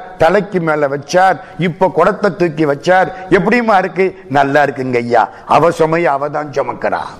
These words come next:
இந்த ஞானி சுமக்கல. ஒரு சும்மாடை சுத்தி வச்சார், அழுத்தல, அவ பாடு நடந்து போறா. நம்ம வினைய நம்ம தான் சுமக்கிறோம். சிவபெருமான் சும்மாடா மாதிரி நடுவுல இருக்கிறான். அநியாயத்தை பாத்தீங்களா?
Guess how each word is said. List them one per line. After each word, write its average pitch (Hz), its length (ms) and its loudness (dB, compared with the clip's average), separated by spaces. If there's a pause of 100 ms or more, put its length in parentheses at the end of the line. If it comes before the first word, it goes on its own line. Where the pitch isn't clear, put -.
(720)
இந்த 151 140 4
ஞானி 156 360 4
சுமக்கல. 135 720 -2 (200)
ஒரு 208 160 6
சும்மாடை 226 540 2
சுத்தி 180 340 -4
வச்சார், 147 420 2 (220)
அழுத்தல, 170 640 4 (140)
அவ 156 180 2
பாடு 135 300 2
நடந்து 120 380 -6
போறா. 95 320 -2 (300)
நம்ம 165 420 2
வினைய 147 480 0 (200)
நம்ம 170 360 2
தான் 214 240 2
சுமக்கிறோம். 160 680 0 (140)
சிவபெருமான் 170 800 0 (120)
சும்மாடா 240 680 2
மாதிரி 139 440 -6 (180)
நடுவுல 196 460 4
இருக்கிறான். 143 500 -2 (220)
அநியாயத்தை 185 580 0
பாத்தீங்களா? 170 540 0